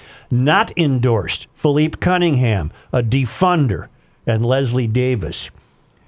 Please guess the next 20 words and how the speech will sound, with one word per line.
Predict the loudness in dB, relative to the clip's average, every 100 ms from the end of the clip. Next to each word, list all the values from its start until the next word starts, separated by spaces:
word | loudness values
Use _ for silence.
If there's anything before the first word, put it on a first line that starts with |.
| _ _ -6
Ward | -2 0 -2 -4
six, | -2 0 0 -2 -10 -10
first | -2 0 0 -2
choice | 0 0 0 -4
Kathy | -2 -2 0 -4
Spann, | -2 -2 0 0 -2
second | -2 0 -2
choice | 0 0 0 0
Victor | 0 0 -2
Martinez, | 0 0 0 -2 0 0 0 -2
third | 0 0 0
choice | 0 2 0
Elijah | -2 0 2 2 0 0
Norris | 0 2 2 0 2
Dash | 2 2 0
Holiday. | 0 0 0 0 2 0 -2 -12 -20 -6
Not | -2 0 0 0 -2
endorsed, | -2 0 0 0 -2 -4
Jeremiah | 0 2 2 2 0 0 2
Ellison, | 2 0 0 -2